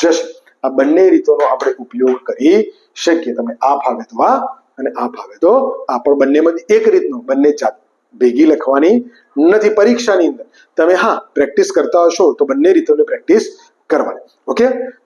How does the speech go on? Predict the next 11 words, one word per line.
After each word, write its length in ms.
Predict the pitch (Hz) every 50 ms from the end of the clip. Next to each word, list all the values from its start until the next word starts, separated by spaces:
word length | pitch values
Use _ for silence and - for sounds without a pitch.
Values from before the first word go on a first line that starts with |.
| _
તો 80 | - 247
એ 200 | - 269 277 285
જ 40 | 285
રીતે 340 | 277 247 196 247 240 240 247 - - _ _ _ -
પ્રશ્ન 280 | 190 165 180 - 208
આગળ 340 | 214 220 - 156 160 202 208
વધીએ. 360 | 196 190 185 160 185 202 208 208 - - -
આશા 240 | 156 180 - 190 190
રાખું 300 | 196 190 - - 208 202 -
છું 180 | 190 208 202 - _ _ _ _ -
કે 420 | - - 202 202 392 - - -